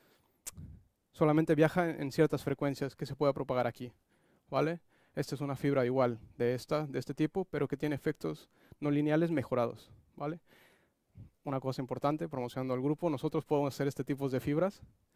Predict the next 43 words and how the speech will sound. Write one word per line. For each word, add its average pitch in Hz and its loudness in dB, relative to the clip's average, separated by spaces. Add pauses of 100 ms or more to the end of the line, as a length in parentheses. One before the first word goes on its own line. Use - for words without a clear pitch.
(320)
<laughs> - -
De 135 0
hecho, 135 -2
esta 139 -4
fibra 131 -2
fue 123 0
hecha 123 -2
aquí. 160 -6 (1200)
Y 156 4
podemos 139 2
ver 139 4
que 139 0
este 139 -2
es - -6
el 135 -2
modo 135 -4
fundamental 135 0
y 156 -4
estos 147 -4
lóbulos 143 -4
que - -20
se - -10
ven 143 -2
aquí 170 -6
es 151 -8
básicamente 143 -6
difracción 131 -6
de 123 -8
la 120 -8
luz. 107 -14 (2000)
Ok, 135 -12 (640)
ahora 139 4
les 147 2
hablaré 143 2
acerca 151 -2
de 147 -2
una 147 -2
fuente 147 -4
de 143 2
luz 151 -2
de 151 -2
banda 131 2
ancha. 123 -6